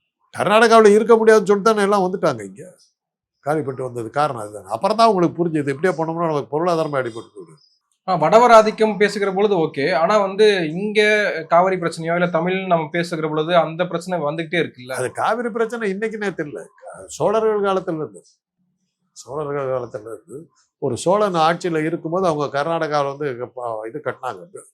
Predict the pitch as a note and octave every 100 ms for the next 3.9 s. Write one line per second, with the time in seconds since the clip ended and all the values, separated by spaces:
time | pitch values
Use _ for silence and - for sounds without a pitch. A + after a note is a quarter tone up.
0 | _ _ _ _ _ - D3+ C3+ A#2 A2+
1 | B2 A3 G#3 E3+ E3+ D#3+ D#3+ D3+ C3 -
2 | A2+ F3 - _ _ _ _ _ - D3+
3 | D3 D3 D#3+ D3+ B2+ G2+ C3 A2+